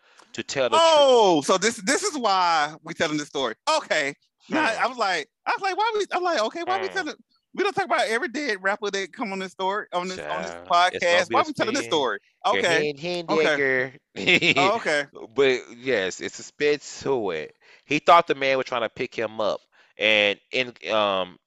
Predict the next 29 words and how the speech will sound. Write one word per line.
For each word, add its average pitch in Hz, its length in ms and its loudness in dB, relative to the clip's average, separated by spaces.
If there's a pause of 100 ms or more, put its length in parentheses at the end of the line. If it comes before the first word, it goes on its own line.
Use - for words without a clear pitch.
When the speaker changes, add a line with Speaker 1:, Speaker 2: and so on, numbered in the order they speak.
Speaker 1:
these 123 180 -6
are 110 40 -6
his 110 200 -8
quotes. 120 300 -2
He 117 80 -12
said, 107 260 -2 (180)
"To - 60 -20
tell 143 180 2
the 127 120 -2
truth, 143 340 -6 (320)
I 120 140 4
thought 127 240 2
he 127 100 -10
was 98 200 -6
gay. 104 400 2
And 101 100 -6
because 113 320 -2
I 113 100 2
thought 107 240 -2
he 113 100 -10
was 92 200 -10
gay, 104 340 0 (200)
he 113 160 -8
was, - 340 -8
uh, 90 540 0
saying 107 500 -4
that 101 220 0
to 104 120 -10
me. 92 300 -14